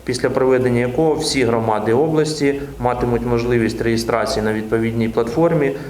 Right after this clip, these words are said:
е, для наповнення її якісними проєктами, які необхідні для відновлення та розвитку громад.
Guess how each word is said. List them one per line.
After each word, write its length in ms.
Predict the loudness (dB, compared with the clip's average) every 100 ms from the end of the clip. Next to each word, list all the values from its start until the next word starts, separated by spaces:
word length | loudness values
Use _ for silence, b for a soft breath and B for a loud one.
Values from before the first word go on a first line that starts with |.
| B -6 0
е, 200 | 0 2
для 260 | 0 0
наповнення 640 | 0 0 2 2 2 2 0
її 440 | 2 2 0 0
якісними 560 | -2 -2 -6 -4 -4 -2
проєктами, 580 | 0 0 0 -2 0
які 220 | -2 0 0
необхідні 540 | 0 -2 -6 -2 -2
для 340 | 0 -2 -2 -4
відновлення 500 | -4 -2 0 0 -2 -4 -4
та 80 |
розвитку 460 | -2 -2 -6 -10 -10
громад. 260 | -10 -10 -12